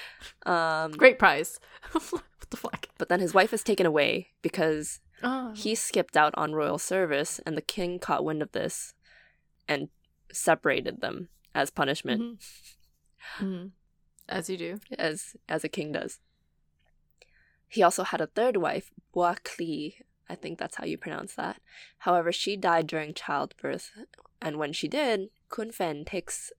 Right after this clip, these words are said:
Speaker 1: Pen takes the remains of the dead child to the nearest temple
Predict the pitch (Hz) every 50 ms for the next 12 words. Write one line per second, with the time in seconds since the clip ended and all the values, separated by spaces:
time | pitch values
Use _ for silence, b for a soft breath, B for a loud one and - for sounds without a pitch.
0 | _ _ _ _ _ _ _ _ _ _ _ _ _ - - 185 143 127 135 139
1 | - _ _ - - 185 190 - - - - - _ _ - 170 156 160 - 170
2 | 165 160 156 151 - - - 175 151 156 160 165 180 196 208 - 185 165 - -
3 | 151 - 139 139 139 - - - 123 120 - 120 - - - - - - - -
4 | - - 170 - - - - 226 - 220 262 269